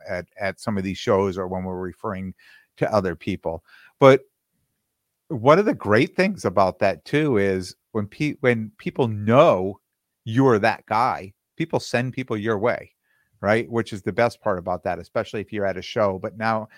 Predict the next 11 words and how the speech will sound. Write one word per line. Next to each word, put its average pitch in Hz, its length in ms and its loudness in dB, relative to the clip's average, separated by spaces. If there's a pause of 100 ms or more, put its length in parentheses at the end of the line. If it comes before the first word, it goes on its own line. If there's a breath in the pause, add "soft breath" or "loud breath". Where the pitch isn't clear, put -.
(160 soft breath)
now 120 300 0
even 107 380 -4
on 98 260 -6
Instagram 98 760 -6
or 92 80 -8
something, 92 480 -10
if, 92 160 -14 (340 soft breath)
you 110 100 -2
know, 101 120 2
if 90 100 -10
somebody, 110 500 0